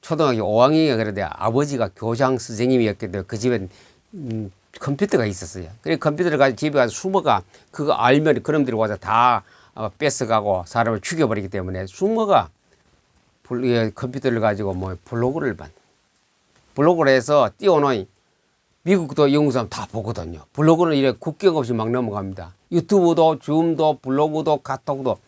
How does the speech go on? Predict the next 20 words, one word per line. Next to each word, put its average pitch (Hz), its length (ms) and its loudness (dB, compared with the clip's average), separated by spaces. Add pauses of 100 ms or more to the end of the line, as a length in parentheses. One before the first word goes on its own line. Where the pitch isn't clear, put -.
(260)
국경 247 400 4
없이 180 220 6
넘어가기 147 420 4
때문에 113 420 -2 (1000)
그래서 151 760 0 (640)
파키스탄의 120 1160 0 (1400)
내정 147 600 4
고통을 123 400 -4
다 113 380 -6
공개되가 113 840 0 (460)
반기문 139 600 2
유엔 143 400 4
사무총장 131 960 -2
있을 113 260 -2
때에 101 320 -2
그 127 300 0
열일곱 160 640 2
살 156 160 2
소녀를 123 460 0
불러가 107 460 0